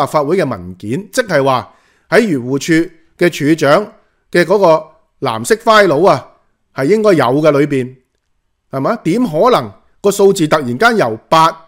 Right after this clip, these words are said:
變咗十喎？係嘛？講到咁嚴重喎，即係話特登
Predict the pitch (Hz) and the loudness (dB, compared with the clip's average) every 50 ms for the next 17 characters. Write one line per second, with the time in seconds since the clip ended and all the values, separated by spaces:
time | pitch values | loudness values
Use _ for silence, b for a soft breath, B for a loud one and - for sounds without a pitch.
0 | _ _ - 175 170 165 202 220 - - 135 123 - 151 151 156 160 160 - _ | _ _ -2 -2 0 0 -2 -2 -2 -4 -4 -4 -2 0 2 2 2 0 -6 _
1 | _ _ _ _ _ _ _ _ _ _ - 135 135 151 208 233 - - 143 165 | _ _ _ _ _ _ _ _ _ _ -8 -4 -2 -2 -2 -4 -2 0 0 2
2 | 233 247 208 202 190 190 180 175 180 165 139 120 123 127 - 147 147 156 170 175 | 2 2 2 0 2 2 0 2 2 0 -2 -4 -4 -2 -2 -2 -2 0 -4 -4
3 | 175 180 _ _ _ _ _ _ - 254 240 - 160 139 139 135 135 - 151 - | -6 -8 _ _ _ _ _ _ -8 -6 -2 0 0 0 0 -2 -2 -4 -6 -8
4 | - _ - 214 226 240 233 214 | -8 _ -2 -2 -2 -2 -6 -10